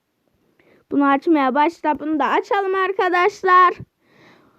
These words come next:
Bu arada pes Royale'i açabildik. Bunlar geldi mi? Efsanevi kart geliyor arkadaşlar.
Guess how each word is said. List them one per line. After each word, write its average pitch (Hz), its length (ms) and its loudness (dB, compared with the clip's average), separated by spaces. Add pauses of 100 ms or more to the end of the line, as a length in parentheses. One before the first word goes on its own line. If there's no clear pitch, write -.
(160)
Bu 349 80 2
arada 508 380 2
pes 427 400 0
Royale'i 403 600 4
açabildik. 359 920 2 (1500)
Bunlar 359 340 2
geldi 339 440 0
mi? 330 280 0 (1800)
Efsanevi 330 680 0
kart 359 500 0
geliyor 277 340 2
arkadaşlar. 269 720 -6